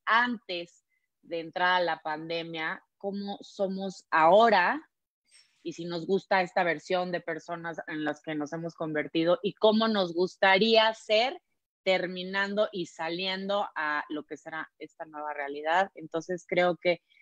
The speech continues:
es un tiempo de desafíos para todos, de muchos cambios, y los cambios siempre son buenos, siempre y cuando uno los tome de la mejor forma. Entonces, yo espero que estén bien. Cualquier cosa, aquí estamos en contacto.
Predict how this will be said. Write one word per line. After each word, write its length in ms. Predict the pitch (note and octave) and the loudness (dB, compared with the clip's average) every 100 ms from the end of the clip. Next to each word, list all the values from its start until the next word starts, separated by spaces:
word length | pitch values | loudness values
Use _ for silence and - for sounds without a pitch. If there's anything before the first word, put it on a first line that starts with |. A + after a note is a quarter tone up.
| _ | _
es 200 | - F3 | 0 4
un 160 | G#3 F#3+ | 4 6
tiempo 380 | G#3+ G3 F#3 G3+ | 6 6 6 8
de 140 | F#3+ | 8
desafíos 840 | E3+ E3 F3+ D#3+ - G3 G3+ A#3 - | 4 -2 -4 -6 -2 0 0 -2 -6
para 260 | F#3 E3 D#3+ - | -8 -6 -6 -6
todos, 640 | F3+ F3+ G3+ D4 - _ _ _ _ _ _ - | -6 -4 -4 -6 -12 _ _ _ _ _ _ -10
de 180 | E3+ | -6
muchos 460 | F3 G3 F#3 G3 - | -4 -6 -2 -4 -4
cambios, 580 | - F3 F3+ F#3 G#3+ B3 - | 0 0 2 2 2 0 -4
y 60 | |
los 140 | A3 - | -4 -2
cambios 280 | A#3+ A#3+ | 0 0
siempre 240 | A#3+ A3+ A3 | -2 -4 -4
son 200 | A3+ G#3+ | -4 0
buenos, 480 | G3+ G3+ F#3 - _ _ _ _ _ | 0 -2 -4 -14 _ _ _ _ _
siempre 320 | - G3+ G3+ G#3+ | 2 2 4 2
y 40 | |
cuando 600 | - G#3+ A3+ A3+ C4 - | 4 4 4 2 2 0
uno 220 | G3 G3 F#3+ | -6 -4 -4
los 200 | E3 - | -6 -6
tome 260 | E3+ F3+ | -8 -4
de 100 | E3+ | -4
la 120 | D3+ | -4
mejor 400 | C#3 C3+ - C#3 | -4 -8 -10 -12
forma. 240 | - - _ _ _ _ _ | -12 -16 _ _ _ _ _
Entonces, 340 | - D3 F3 D#3+ | -8 -4 -2 -2
yo 60 | |
espero 400 | E3 - F3 E3+ | -4 2 2 2
que 360 | - F#3 G#3+ A3+ _ _ _ _ _ | 2 0 0 -6 _ _ _ _ _
estén 340 | - - D#3+ D#3 | -12 -4 -2 0
bien. 220 | C#3 C3 | -2 -2
Cualquier 360 | - C#3+ E3+ F3 | -4 -2 0 0
cosa, 200 | G3+ A#3 | 0 2
aquí 100 | G3+ | 0
estamos 320 | D#3+ C#3+ D#3 | 2 0 0
en 100 | D#3 | -2
contacto. 560 | A#2+ - - - _ | -2 -4 -6 -8 _